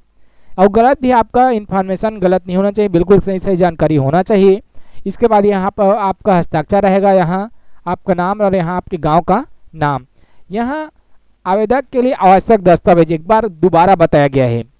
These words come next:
हमने तो ऊपर में एक बार आपको आवश्यक दस्तावेज के बारे में ज़रूर बताया था, लेकिन यहाँ एक बार फिर से बताया गया, जैसे यहाँ बताया गया है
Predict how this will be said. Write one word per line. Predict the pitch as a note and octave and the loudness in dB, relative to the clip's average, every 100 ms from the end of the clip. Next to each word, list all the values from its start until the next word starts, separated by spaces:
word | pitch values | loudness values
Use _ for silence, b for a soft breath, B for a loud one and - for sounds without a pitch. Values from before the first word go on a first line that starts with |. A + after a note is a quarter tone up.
| _ - - | _ -20 -16
हमने | - F3+ A#3 | -6 -2 -2
तो | A#3 A3 | 4 6
ऊपर | G3 A3 A3 | 6 2 0
में | A3 | -2
एक | G3 | 0
बार | G#3+ | 0
आपको | G#3+ G#3 A3+ A3 | 2 0 2 4
आवश्यक | F#3+ F#3 G#3 | 4 2 -2
दस्तावेज | F#3 F#3+ - G3 - | 0 -2 4 2 2
के | G3 | -2
बारे | F3+ F3+ | 0 -2
में | G3 | -2
ज़रूर | F3+ G#3 G3 | 4 6 6
बताया | D#3+ C#3 C#3 C3 | 2 0 2 0
था, | A#2 A#2 - _ - - D#3 | -2 -8 -14 _ -20 -10 0
लेकिन | F#3 G#3+ G#3+ | 2 2 0
यहाँ | G#3 A3 | -2 -2
एक | G#3+ | 0
बार | A3 G#3 | -2 -2
फिर | G3 G#3+ | -2 -2
से | A#3 | -2
बताया | A3 A#3 A#3 | -2 -2 -2
गया, | A3+ | -2
जैसे | G#3 G#3 G#3+ | -2 -2 -2
यहाँ | F#3+ F#3+ | -4 -4
बताया | F#3 F3+ F#3+ | -4 -2 0
गया | G3+ G3 | 0 -2
है | G3 | -2